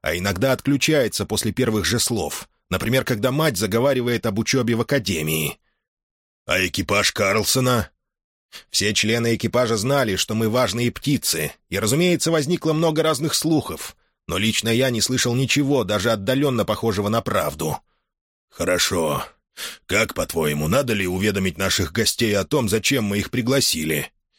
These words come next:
И кто должен это сделать?» Ломбак задумался. «Мамаша воспримет это известие спокойнее, если его сообщит высокопоставленный чиновник.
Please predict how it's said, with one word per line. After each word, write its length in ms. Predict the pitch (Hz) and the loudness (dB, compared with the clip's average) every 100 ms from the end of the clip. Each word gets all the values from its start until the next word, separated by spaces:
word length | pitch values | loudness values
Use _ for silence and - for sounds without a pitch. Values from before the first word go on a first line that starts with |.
| _ - | _ -4
И 100 | 95 | -4
кто 280 | - 107 | 0 0
должен 420 | 104 117 104 107 101 | 2 2 2 0 0
это 180 | 101 | 0
сделать?» 680 | 85 78 95 98 113 - - _ _ _ _ _ _ - | -2 -2 -2 0 0 0 -4 _ _ _ _ _ _ -2
Ломбак 520 | 196 208 185 165 - | 0 2 0 -2 -8
задумался. 960 | 78 120 147 76 73 73 67 - 71 67 - _ _ _ _ _ _ _ 82 | -2 0 0 -4 -6 -6 -2 -2 -2 -6 -12 _ _ _ _ _ _ _ -4
«Мамаша 500 | 87 104 147 - 131 | -2 2 2 2 0
воспримет 500 | 123 - 151 143 131 | 0 0 0 0 0
это 180 | 127 135 | 0 0
известие 440 | 120 165 - 143 | 2 0 2 0
спокойнее, 880 | - 120 - 170 175 101 80 73 - | 0 -2 0 2 2 -2 -4 -6 -8
если 280 | 90 104 110 | -4 -2 2
его 200 | 117 113 | 2 2
сообщит 420 | 113 120 - 135 | 2 0 0 -2
высокопоставленный 880 | 104 110 117 113 113 127 123 117 117 | -2 -2 -2 0 0 0 0 0 0
чиновник. 800 | 113 143 120 76 76 76 - - | 0 0 0 -2 -4 -6 -6 -10